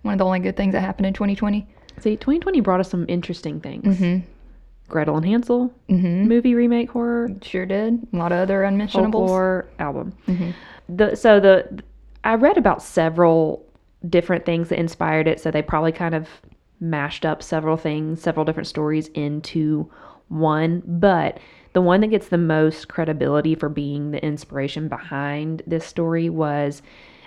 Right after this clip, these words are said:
Speaker 2: an Italian story by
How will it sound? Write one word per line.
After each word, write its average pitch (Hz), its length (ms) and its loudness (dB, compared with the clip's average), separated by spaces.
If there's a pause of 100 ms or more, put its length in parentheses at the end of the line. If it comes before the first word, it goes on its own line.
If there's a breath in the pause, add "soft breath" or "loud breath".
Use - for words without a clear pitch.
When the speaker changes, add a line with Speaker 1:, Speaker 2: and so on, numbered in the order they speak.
Speaker 2:
an 165 100 2
Italian 156 560 -2
story 214 400 0 (920)
by 160 640 0